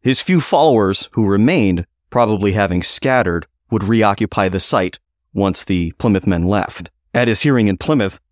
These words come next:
Morton denied selling liquor to the natives, but there doesn't exist any reference to him denying selling arms, or guns in other words.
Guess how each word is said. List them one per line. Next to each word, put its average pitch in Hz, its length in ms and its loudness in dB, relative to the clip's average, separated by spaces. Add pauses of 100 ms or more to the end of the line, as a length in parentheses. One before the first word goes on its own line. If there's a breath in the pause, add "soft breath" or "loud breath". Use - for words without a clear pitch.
Morton 139 260 2
denied 127 440 0
selling 95 340 -2
liquor - 340 -4 (320)
to 127 100 0
the 104 100 0
natives, - 480 -4 (500)
but 117 120 -2
there 160 100 2
doesn't 202 340 0
exist 139 320 -2
any 127 180 2
reference 117 340 0
to 110 80 -4
him 104 120 0
denying 101 380 -2
selling 95 380 -2
arms, - 580 -4
or 87 60 -8
guns 101 340 0
in 90 80 2
other 87 160 0
words. - 400 -4